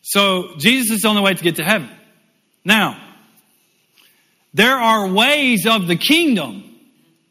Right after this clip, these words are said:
of heaven. God is holy. So there are things that God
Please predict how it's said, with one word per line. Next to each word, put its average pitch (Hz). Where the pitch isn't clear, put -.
of 156
heaven. 185
God 214
is 208
holy. 160
So 226
there 233
are 220
things 247
that 185
God 214